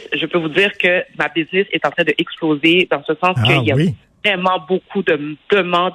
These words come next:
Speaker 1: en mariage depuis la pandémie. Euh, j-, au niveau statistique,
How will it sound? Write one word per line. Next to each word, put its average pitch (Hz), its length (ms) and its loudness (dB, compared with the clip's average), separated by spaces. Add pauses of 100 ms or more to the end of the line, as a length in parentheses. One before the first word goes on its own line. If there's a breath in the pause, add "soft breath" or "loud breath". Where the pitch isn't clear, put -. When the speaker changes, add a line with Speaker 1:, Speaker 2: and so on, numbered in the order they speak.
Speaker 1:
en 139 140 0
mariage 151 680 -2
depuis - 240 -6
la 139 120 0
pandémie. 156 640 0 (500 loud breath)
Euh, 151 840 0
j-, - 120 -4 (140)
au 196 80 2
niveau 190 280 0
statistique, 233 680 -4